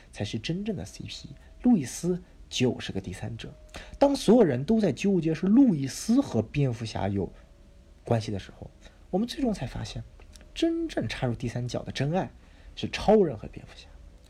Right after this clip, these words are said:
这就像马杀梗一样，看起来没有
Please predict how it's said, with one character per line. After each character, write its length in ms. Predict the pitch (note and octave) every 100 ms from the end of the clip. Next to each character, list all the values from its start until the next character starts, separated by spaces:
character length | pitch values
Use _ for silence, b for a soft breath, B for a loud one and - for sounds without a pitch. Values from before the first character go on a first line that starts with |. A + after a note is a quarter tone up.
| b b
这 180 | - C3+
就 120 | B2
像 140 | A2 A2
马 260 | G#2+ -
杀 220 | - G#3 A#3
梗 160 | - -
一 60 | F2
样， 120 | - - b b -
看 360 | - D#4 C4+
起 160 | D#3 -
来 120 | G2+
没 120 | G#2
有 80 | A2+